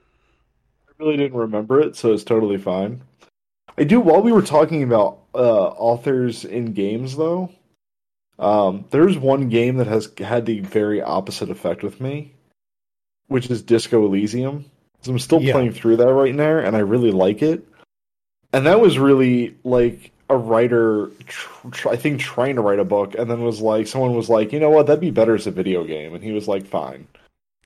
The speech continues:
Speaker 2: Right. Let people
Speaker 1: Um,
Speaker 2: make choices and shit.
Speaker 1: Yeah, and turns out, like, I really like the way that game is told and the story and the dialogue. Like, that's a very enga-, engaging game,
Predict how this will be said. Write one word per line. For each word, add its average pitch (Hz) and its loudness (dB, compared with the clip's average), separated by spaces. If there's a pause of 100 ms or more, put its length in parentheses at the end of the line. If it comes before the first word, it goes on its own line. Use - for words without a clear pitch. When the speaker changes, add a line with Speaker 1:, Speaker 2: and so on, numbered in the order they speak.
(120)
Speaker 2:
Right. 104 -12 (140)
Let 101 0
people 98 0
Speaker 1:
Um, 95 -4
Speaker 2:
make 101 -8
choices 101 -12
and 92 -16
shit. 98 -18 (760)
Speaker 1:
Yeah, 120 2
and 147 -2 (640)
turns 240 -2
out, 139 6
like, 131 0
I 139 0 (180)
really 151 4
like 131 0
the 143 -2
way 123 4
that 117 2
game 117 -6
is - -10
told 123 -2
and 107 -6
the 104 -10
story 113 -2
and 101 -6
the 98 -8
dialogue. 101 -2
Like, 104 -6
that's 113 -6
a 117 -8
very 101 -2
enga-, 98 -6
engaging 101 -8 (140)
game, 107 -6